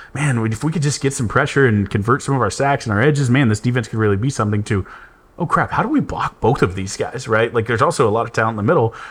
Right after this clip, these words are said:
but how do we block both of these guys on the edge when they each require a double team? That's, that's what we're, we're building towards, and that's what Colin Simmons does, right? He is that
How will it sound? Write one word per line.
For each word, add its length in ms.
but 100
how 100
do 80
we 120
block 400
both 180
of 100
these 180
guys 200
on 80
the 140
edge 120
when 100
they 100
each 180
require 360
a 40
double 240
team? 240
That's, 240
that's 400
what 160
we're, 280
we're 80
building 400
towards, 260
and 120
that's 280
what 160
Colin 320
Simmons 360
does, 260
right? 120
He 200
is 140
that 300